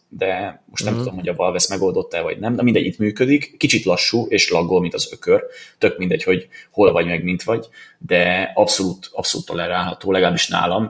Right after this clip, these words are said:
Speaker 1: Tehát én láttam olyan hozzászólásokat, hogy valakik azt írták, hogy játszatlan interneten, meg ilyesmik, hát én ilyet nem tapasztaltam. Illetve egy-két bug volt, még hogy a mini térkép eltűnt, de hogyha bementem a menübe és kiléptem, akkor utána egyszerre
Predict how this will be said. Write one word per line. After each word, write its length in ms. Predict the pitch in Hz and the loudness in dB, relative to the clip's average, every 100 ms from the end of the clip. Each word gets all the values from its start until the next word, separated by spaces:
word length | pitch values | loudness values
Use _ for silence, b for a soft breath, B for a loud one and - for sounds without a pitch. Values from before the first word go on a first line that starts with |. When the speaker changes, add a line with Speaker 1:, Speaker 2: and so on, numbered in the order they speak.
| - | -6
Speaker 1:
Tehát 160 | 95 | -2
én 100 | 98 | 0
láttam 300 | 107 107 98 | 2 0 -2
olyan 140 | 98 95 | -2 -2
hozzászólásokat, 640 | 101 92 98 95 - 87 | 0 0 2 0 -2 -6
hogy 100 | 92 | -2
valakik 340 | 92 90 - | 0 0 -2
azt 180 | 98 - | -2 0
írták, 220 | 92 87 | 0 -4
hogy 120 | 80 82 | -6 0
játszatlan 600 | 87 87 98 87 90 90 | 0 2 0 -2 -4 -4
interneten, 560 | 92 82 92 90 92 | -4 -4 -4 -4 -4
meg 200 | 95 80 | -4 -6
ilyesmik, 400 | 90 92 - 104 | -2 -2 -2 -4
hát 180 | - - | -8 -6
én 100 | 98 | -6
ilyet 220 | 90 87 | -6 -10
nem 120 | 95 | -12
tapasztaltam. 680 | 92 - - - - - 131 b b | -10 -6 0 2 2 0 -4 b b
Illetve 240 | - 104 110 | -4 2 2
egy-két 340 | 107 92 87 | 2 0 0
bug 260 | 92 87 87 | 0 0 2
volt, 220 | 95 - | 0 0
még 140 | 90 | -10
hogy 120 | 90 | -6
a 40 | 92 | -2
mini 160 | 90 | -2
térkép 380 | 82 85 85 87 | -2 -4 -4 -4
eltűnt, 380 | 87 87 - 95 | -2 -2 -4 -2
de 80 | 87 | -2
hogyha 400 | 143 - 80 - B B - | -4 -6 -6 -6 B B -4
bementem 360 | 98 95 90 | -2 -2 -4
a 60 | 82 | -6
menübe 280 | 85 87 80 | -4 -4 -2
és 160 | - | -4
kiléptem, 400 | - 85 82 - | -6 -6 -6 -6
akkor 200 | 76 - | -14 -16
utána 200 | - - | -20 -18
egyszerre 300 | 71 - - | -6 -6 -6